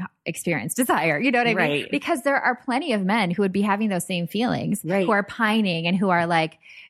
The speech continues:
Speaker 1: you know, waiting for the person to call so they can be there.
Speaker 2: Right.
Speaker 1: Because if you think about it, if these were three men in the book, it would be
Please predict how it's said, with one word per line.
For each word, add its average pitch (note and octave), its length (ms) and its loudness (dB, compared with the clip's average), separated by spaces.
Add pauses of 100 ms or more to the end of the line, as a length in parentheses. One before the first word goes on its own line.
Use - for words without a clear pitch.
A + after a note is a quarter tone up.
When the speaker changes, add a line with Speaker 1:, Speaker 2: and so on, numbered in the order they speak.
Speaker 1:
you G3+ 120 0
know, F3 120 4
waiting F3+ 400 2
for A3 160 0
the G3+ 100 2
person A3 300 0
to G#3+ 80 2
call A3 400 2
so G3 140 -2
they F3 140 4
can A3+ 180 0
be A#3+ 240 2
there. F3 420 2
Speaker 2:
Right. E3+ 220 2
Speaker 1:
Because A#3 320 0
if A#3+ 140 -4
you B3+ 60 0
think C#4+ 220 -2
about F#3+ 260 2
it, F3 140 2
if G3 80 -4
these C4+ 200 -2
were A3+ 80 2
three G#3+ 280 -2
men G3 280 2
in E3+ 100 2
the D#3 80 0
book, C#3 400 -4 (800)
it A3+ 140 0
would G#3+ 100 0
be G#3+ 220 -2